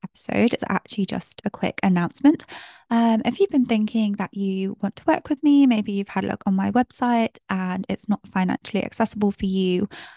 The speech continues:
at this minute, or you're thinking maybe ever, um, I've got an opportunity to work with me for one pound. Um, and I guess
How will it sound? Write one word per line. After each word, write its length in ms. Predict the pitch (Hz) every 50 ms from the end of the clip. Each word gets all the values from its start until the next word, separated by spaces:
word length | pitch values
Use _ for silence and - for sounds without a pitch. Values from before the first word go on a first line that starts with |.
| _ - -
at 100 | - -
this 180 | 202 214 -
minute, 280 | - 330 349 349 330 285
or 140 | - 233 226
you're 100 | 220 208
thinking 340 | 202 - 202 202 - 208 196
maybe 360 | 185 180 180 - - 185 - _ -
ever, 400 | 247 247 233 240 233 226 226 226 - - - - - - _ -
um, 320 | 214 220 208 208 208 202 202
I've 200 | - 202 202 -
got 160 | - 214 -
an 80 | 214 214
opportunity 960 | 214 208 - 220 - - 214 202 196 190 - - 196 190 185 185 185 180 -
to 400 | - - - 190 185 185 185 190 - -
work 240 | - 226 220 - -
with 160 | - 220 -
me 260 | 220 208 202 196 196 202
for 460 | - - - 190 190 - - 196 - _ -
one 160 | 208 196 196
pound. 420 | 202 - 208 208 277 381 466 480 - _ _ -
Um, 540 | - 233 220 220 214 214 208 202 208 208 208 -
and 300 | 208 190 190 190 196 -
I 60 | 202
guess 180 | - 196 -